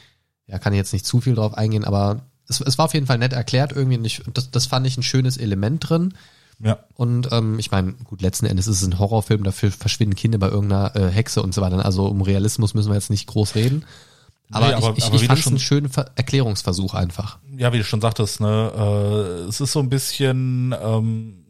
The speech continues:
Speaker 2: Knick in der Logik, ne, ähm, dass er die Fotos da hat, aber dass er sich erinnern kann, äh, dass
Speaker 1: Ja,
Speaker 2: da
Speaker 1: ja.
Speaker 2: mal Kinder waren, ne. Das ist so ein bisschen, ja, gut.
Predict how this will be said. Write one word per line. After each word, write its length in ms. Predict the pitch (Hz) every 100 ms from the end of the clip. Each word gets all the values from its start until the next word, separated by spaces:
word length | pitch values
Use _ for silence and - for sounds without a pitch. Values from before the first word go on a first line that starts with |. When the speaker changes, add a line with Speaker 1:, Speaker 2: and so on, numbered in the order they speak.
| 123
Speaker 2:
Knick 240 | - 139 143
in 60 |
der 100 | 127
Logik, 460 | 123 127 123 120 -
ne, 220 | 113 127 - - - - -
ähm, 800 | 107 107 104 104 104 107 107 87 _ _ _ 135 _ -
dass 160 | 107
er 80 | 120
die 100 | 104
Fotos 280 | - 123 120
da 140 | 98
hat, 200 | 92 -
aber 320 | 113 117 113 107
dass 160 | 113
er 80 | 120
sich 180 | 107 107
erinnern 480 | 117 156 143 156 127
kann, 440 | - 135 131 127
äh, 220 | 117 117
dass 140 | 110 98
Speaker 1:
Ja, 40 | 95
Speaker 2:
da 40 |
Speaker 1:
ja. 60 | 110
Speaker 2:
mal 140 | 113
Kinder 320 | - 117 107
waren, 440 | 113 160 120 101 95 - - - - _
ne. 280 | 101 104 113 - _ - 101
Das 100 | 110
ist 60 |
so 60 | 110
ein 60 | 120
bisschen, 400 | 120 131 113 107 -
ja, 280 | 90 95 _ _
gut. 280 | - 95 -